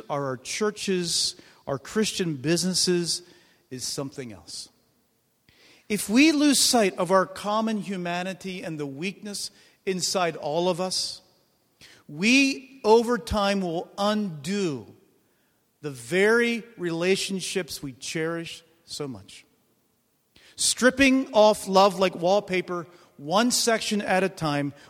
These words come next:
with excessive criticism and nagging over superhuman or unrealistic expectations.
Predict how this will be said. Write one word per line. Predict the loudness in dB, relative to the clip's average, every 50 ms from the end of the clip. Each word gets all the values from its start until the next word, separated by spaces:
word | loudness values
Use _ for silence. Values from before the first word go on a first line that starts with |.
| _
with | -4 -2 -2 -2 -4 -6
excessive | -4 -2 0 0 2 4 4 2 2 2 -2 -4 -4 -4 -8 -14 -18 -14
criticism | -10 -8 -8 -6 -6 -6 -6 -6 -6 -6 -6 -8 -10 -10 -12 -16 -20 _ _ _ _ _ _ _ _ _ -2
and | 0 2 2 0 -2 0 2
nagging | 4 6 6 6 6 4 4 4 2 2 2 0 0
over | 0 0 0 0 0 0 -2 -2 -4 -10 -18 -8
superhuman | -4 0 2 4 4 2 2 0 -4 -6 -6 -4 -2 0 0 2 2 2 2 0 -2 -6 -14 -18 -4 0
or | 2 2 2 2 2
unrealistic | 4 4 4 4 4 2 0 2 4 4 4 4 2 0 -2 -2 -4 -6 -4 -4
expectations. | -6 -6 -8 -10 -12 -12 -10 -12 -12 -12 -12 -14 -18 -20 -20 -18 -18 -18 -20